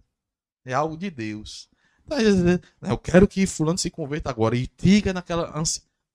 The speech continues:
Coloca nas mãos de Deus. A gente não controla isso aí, não. A gente, o, o nosso papel é colocar nas mãos do Senhor, orar, né? Daí,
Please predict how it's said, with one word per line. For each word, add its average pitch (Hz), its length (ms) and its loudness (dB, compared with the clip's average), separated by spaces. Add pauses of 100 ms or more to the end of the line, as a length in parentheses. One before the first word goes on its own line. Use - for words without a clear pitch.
Coloca 220 400 -10
nas 190 200 -8
mãos 175 180 -6
de 180 40 -8
Deus. 131 220 -10
A - 20 -6
gente 208 140 -8
não 208 80 -12
controla 147 420 -6
isso 120 160 -14
aí, 95 120 -16
não. - 200 -20
A 110 60 -20
gente, - 220 -20 (300)
o, 139 220 -12
o 139 60 -10
nosso 160 180 -6
papel 135 340 -4
é 120 280 -2
colocar 135 360 -6
nas 131 200 -10
mãos 131 200 -20
do 147 100 -20
Senhor, 98 520 -14 (140)
orar, - 420 -14 (480)
né? 185 220 -14 (440)
Daí, 117 440 -6